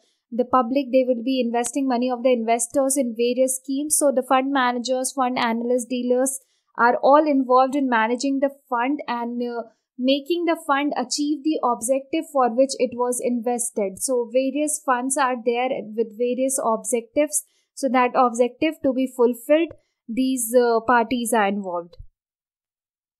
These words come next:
Then there is operations and customer service department. So here we will see R T A, registrar and transfer agency, custody, fund accounting, cash management, all is done under operations, uh, department. Then there is sales and marketing department,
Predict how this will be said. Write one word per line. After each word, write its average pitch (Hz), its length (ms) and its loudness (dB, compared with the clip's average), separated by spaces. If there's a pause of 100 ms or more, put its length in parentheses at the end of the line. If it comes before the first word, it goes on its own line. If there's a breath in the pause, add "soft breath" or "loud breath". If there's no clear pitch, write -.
Then 311 260 2
there 339 220 6
is 320 160 2
operations 269 600 2
and 240 200 4
customer 285 420 0
service 285 440 0
department. 277 680 0 (320)
So 269 240 4
here 294 360 2
we 302 100 -2
will 294 180 -2
see 294 380 -4
R 233 260 4
T 302 220 2
A, 302 80 0
registrar 254 540 2
and 240 180 0
transfer 254 440 0
agency, 302 760 -2 (340)
custody, 302 680 -2 (340)
fund 277 240 2
accounting, 294 640 -2
cash 269 320 -2
management, 277 600 -2
all 277 280 2
is 311 280 -2
done 262 280 -2
under 254 260 -2
operations, 247 840 -2
uh, 233 360 0
department. 233 720 -4
Then 262 200 -2
there 254 160 0
is 262 200 0
sales 262 280 -2
and 240 180 -4
marketing 294 480 -4
department, 294 640 -4